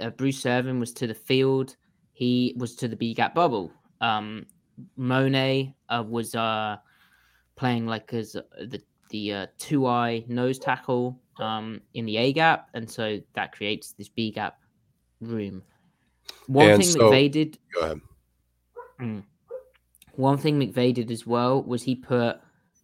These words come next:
Speaker 1: the tight end to the, uh, to the nickel, um, and played trips 'cause he knows that Seattle will always play the nickel to the passing strength.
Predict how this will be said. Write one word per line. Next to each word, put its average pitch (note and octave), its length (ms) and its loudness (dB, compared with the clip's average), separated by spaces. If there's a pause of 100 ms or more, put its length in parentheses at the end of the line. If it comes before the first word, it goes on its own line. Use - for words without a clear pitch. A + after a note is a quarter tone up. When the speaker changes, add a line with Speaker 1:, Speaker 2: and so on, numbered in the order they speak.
(100)
Speaker 1:
the A#2+ 280 2
tight C3+ 380 2
end C3 460 -2 (380)
to B2+ 600 0 (100)
the, A2 300 -4
uh, G2 320 -4 (260)
to - 140 -4
the B2 80 0
nickel, A#2+ 640 -4 (140)
um, A2+ 300 -4
and A2 140 -10
played A2+ 280 -4
trips - 580 -4 (140)
'cause D3+ 200 2
he D#3 100 -2
knows D3 360 2
that - 120 -12
Seattle B2 420 0
will A#2+ 100 0
always A#2+ 340 -2
play A2+ 480 -6 (260)
the A2+ 60 -6
nickel A#2+ 280 -4
to - 80 -16
the - 80 -20
passing A#2+ 400 -2
strength. C3+ 440 -2